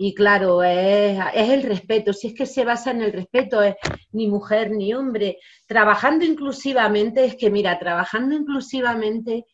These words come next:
mm, no hay diferencias.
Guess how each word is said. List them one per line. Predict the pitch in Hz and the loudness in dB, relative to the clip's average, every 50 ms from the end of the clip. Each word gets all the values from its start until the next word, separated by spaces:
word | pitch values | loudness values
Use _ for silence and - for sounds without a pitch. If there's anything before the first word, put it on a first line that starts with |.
| _ _ _ _ _ _ _ _ _ _ _ _ | _ _ _ _ _ _ _ _ _ _ _ _
mm, | 214 214 208 214 208 190 190 - _ _ _ _ _ | -2 0 0 0 0 -2 -4 -10 _ _ _ _ _
no | - 196 202 202 190 190 196 196 | -8 -4 -2 2 2 4 4 4
hay | 214 262 320 320 | 4 4 4 2
diferencias. | 320 254 208 - - 175 151 151 147 156 156 151 - - 147 - - - - _ _ _ _ _ | 0 -2 -4 -2 -2 -2 -2 -2 -4 -4 -6 -8 -8 -8 -8 -8 -8 -12 -18 _ _ _ _ _